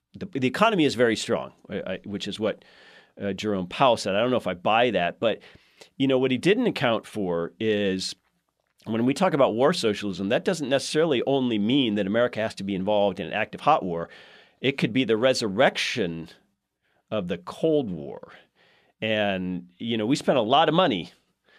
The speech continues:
uh, prosecuting the Cold War, which, thank God, never came to fruition, I guess, in the form of a nuclear exchange with Russia, with the Soviets. But nonetheless, there are costs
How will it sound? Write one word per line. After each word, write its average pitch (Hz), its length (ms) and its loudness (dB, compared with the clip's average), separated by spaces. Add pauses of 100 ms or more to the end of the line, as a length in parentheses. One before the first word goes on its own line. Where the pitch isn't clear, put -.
(280)
uh, 98 280 0
prosecuting 135 800 0
the 95 80 -2
Cold 98 300 -2
War, 90 260 -4
which, 107 200 -6
thank 107 200 0
God, 104 300 2
never 107 220 -2
came 104 340 -4
to 104 160 -8
fruition, 107 720 -4
I 90 80 -4
guess, 90 340 -4
in 101 80 -4
the 95 60 -6
form 101 240 -6
of 90 120 -6
a 95 40 -4
nuclear 98 480 -4 (400)
exchange 107 480 -2
with 90 180 -4
Russia, 139 340 0
with 98 140 -10
the - 60 -16
Soviets. 117 560 2 (500)
But 131 400 4 (560)
nonetheless, 151 720 4
there 226 120 4
are 143 60 4
costs - 720 -2